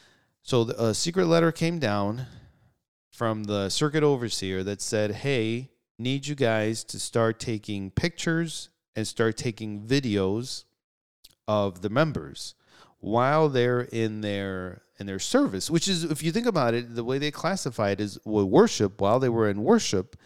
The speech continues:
mode, which isn't worship. It's, it, it's checking in. You know, it's checking in with the time card and, and putting in time. So he says, "Need you to start recording these people. And if they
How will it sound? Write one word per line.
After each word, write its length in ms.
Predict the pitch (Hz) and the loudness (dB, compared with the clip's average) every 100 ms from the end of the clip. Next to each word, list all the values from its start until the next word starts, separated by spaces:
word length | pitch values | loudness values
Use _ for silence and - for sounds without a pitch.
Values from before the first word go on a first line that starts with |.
| - - - - | -20 -20 -20 -6
mode, 500 | 113 113 110 123 175 - _ _ - | 0 4 6 6 2 -4 _ _ -2
which 160 | 151 | 0
isn't 460 | 285 254 104 - 113 | 2 0 -4 -6 -2
worship. 560 | 117 127 110 - 82 101 | 4 4 4 -2 -4 -4
It's, 300 | 107 - - - _ _ _ _ _ _ | -4 -6 -12 -20 _ _ _ _ _ _
it, 160 | - 147 | -6 -4
it's 360 | 156 151 147 - | -4 -2 -2 -2
checking 440 | - 208 - 147 | 0 0 0 0
in. 320 | 123 95 67 - - _ _ - | 0 -2 -6 -16 -20 _ _ -4
You 100 | 120 | 2
know, 160 | 123 | 4
it's 240 | 127 127 - | 4 2 -6
checking 460 | - 180 - 156 | -2 0 0 -2
in 420 | 147 143 139 139 - | 0 2 0 -4 0
with 180 | 110 | 0
the 80 | 101 | 0
time 340 | - 139 143 135 | -2 0 0 2
card 380 | 135 123 120 | 2 4 4
and, 240 | 104 87 87 | 0 -4 -8
and 240 | 95 92 - _ _ - | -10 -10 -14 _ _ -2
putting 200 | 170 165 | 0 2
in 160 | 156 131 | -2 -2
time. 460 | 117 98 82 69 - _ _ _ - - - - | -4 -4 -6 -12 -20 _ _ _ -20 -20 -20 -8
So 480 | - 135 131 123 127 | 2 4 4 0 -4
he 160 | 135 175 | -2 0
says, 480 | - 170 160 139 - 120 | 2 2 2 -2 -8 -6
"Need 260 | 139 151 | -6 -4
you 40 | 160 | -4
to 80 | |
start 300 | 147 - 123 | -4 -2 -2
recording 580 | 117 117 - 160 170 135 | -2 -4 2 2 2 -2
these 220 | 101 92 | -6 -8
people. 400 | - 101 - - - _ _ _ _ _ _ _ _ _ _ _ _ _ _ | -10 -10 -10 -14 -16 _ _ _ _ _ _ _ _ _ _ _ _ _ _
And 160 | 135 135 | -2 2
if 160 | 131 - | 2 4
they 200 | 120 | 2